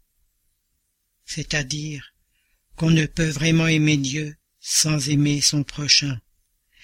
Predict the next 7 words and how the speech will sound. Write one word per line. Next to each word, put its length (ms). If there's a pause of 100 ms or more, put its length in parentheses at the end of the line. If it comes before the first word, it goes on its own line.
(280)
ni 340 (100)
aimer 300
son 180
prochain 480
sans 340
aimer 260
Dieu. » 300